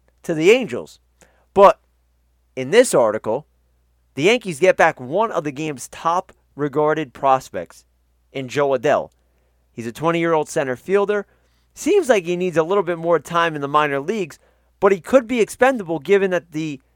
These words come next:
Angels kinda do have a center fielder. I don't know if you ever heard of him, but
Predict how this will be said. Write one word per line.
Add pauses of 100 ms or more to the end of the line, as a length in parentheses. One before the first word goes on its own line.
(180)
Angels
kinda
do
have
a
center
fielder.
I
don't
know
if
you
ever
heard
of
him,
but